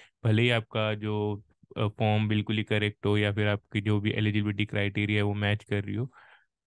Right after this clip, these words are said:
but जो भी फाइनल डिसीजन होगा वो डब्ल्यूडी का होगा।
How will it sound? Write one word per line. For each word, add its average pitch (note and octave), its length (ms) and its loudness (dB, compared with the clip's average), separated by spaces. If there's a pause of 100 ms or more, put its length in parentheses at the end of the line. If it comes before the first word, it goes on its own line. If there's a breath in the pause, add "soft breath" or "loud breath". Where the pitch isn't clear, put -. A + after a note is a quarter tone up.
but A2+ 220 2
जो A2+ 220 6
भी A#2 140 4
फाइनल A#2 340 2
डिसीजन A2+ 360 0
होगा A2 140 -2
वो C#3 180 0
डब्ल्यूडी G#2 460 -2
का G2 120 -8
होगा। G2 220 -10